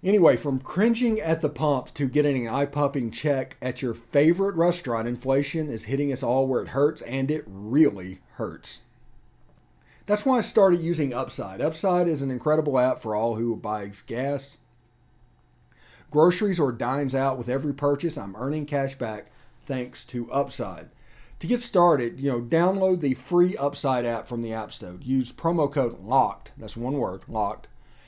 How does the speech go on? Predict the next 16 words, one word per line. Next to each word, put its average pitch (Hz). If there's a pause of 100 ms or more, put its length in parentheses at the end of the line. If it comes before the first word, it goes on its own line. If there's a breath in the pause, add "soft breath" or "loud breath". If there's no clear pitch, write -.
(160 soft breath)
and 139
get -
five 160
or 196
more 185
cash 160
back 135
on 131
your 104
first 143
purchase 131
of 131
ten 156
dollars 120
or 110
more. 90